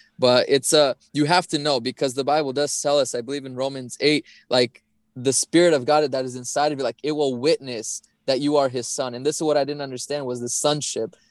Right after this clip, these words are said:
is, like, I am God's son. Like, I am, I am a, a son of God. You know, that, that just didn't make sense to me. And when I,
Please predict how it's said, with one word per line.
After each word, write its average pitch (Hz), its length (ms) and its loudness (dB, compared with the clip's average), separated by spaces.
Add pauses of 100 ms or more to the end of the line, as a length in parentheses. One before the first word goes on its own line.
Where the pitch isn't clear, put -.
(120)
is, 123 180 -4
like, 131 300 2
I 147 160 4
am 156 140 -2
God's 147 320 4
son. 139 260 -2
Like, 120 160 -6
I 143 160 -4
am, 147 180 -4 (360)
I 135 120 -2
am 143 200 -4
a, 123 360 0 (720)
a 139 80 -4
son 151 680 -4
of 127 340 -6
God. 123 400 0 (180)
You 123 140 -10
know, 127 100 -4
that, 135 280 -2
that 131 240 -2
just 147 200 -4
didn't 151 180 -2
make 147 180 -4
sense 151 400 -2
to 127 80 -12
me. 123 100 -8
And 123 100 -6
when 127 140 -2
I, 123 120 -2